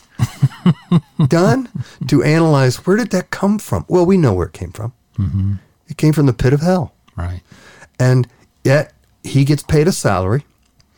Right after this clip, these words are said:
Speaker 1: Yeah.
Speaker 2: And we, s-, and our, and we, not me and you, our kids are done with that. But parents today send their kids to these schools and think it's kinda like adult daycare.
Speaker 1: Absolutely.
Speaker 2: You send your kid to college,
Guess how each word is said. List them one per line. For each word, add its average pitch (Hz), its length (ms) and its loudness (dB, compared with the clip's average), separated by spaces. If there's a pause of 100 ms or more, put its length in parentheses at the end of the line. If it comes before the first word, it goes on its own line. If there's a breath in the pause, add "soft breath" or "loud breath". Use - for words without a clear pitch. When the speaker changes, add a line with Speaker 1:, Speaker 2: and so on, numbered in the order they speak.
(260 loud breath)
Speaker 1:
Yeah. 104 160 -2 (100)
Speaker 2:
And 104 320 2 (360 loud breath)
we, 107 160 2
s-, - 200 -6 (120)
and 104 180 0
our, 101 240 -2
and 101 200 0
we, 110 360 0 (140)
not 92 160 -4
me 92 160 0
and 85 100 0
you, 104 220 2
our 92 100 0
kids - 280 -8
are 95 60 -6
done 131 200 2
with 87 120 -4
that. 82 260 -8 (320 loud breath)
But 95 160 -2 (340)
parents 127 420 2
today 98 340 2
send 107 340 0
their 120 100 2
kids 104 380 -2
to 110 100 -4
these 113 200 0
schools 120 460 -2
and 101 140 -6
think 98 200 -4 (240)
it's 135 180 -6
kinda 160 200 0
like 139 280 0
adult 120 400 0 (540)
daycare. 95 460 -2 (800)
Speaker 1:
Absolutely. 101 500 -4
Speaker 2:
You 104 60 0
send 139 240 0
your 151 100 0
kid 147 180 -2
to 147 80 0
college, 92 520 -2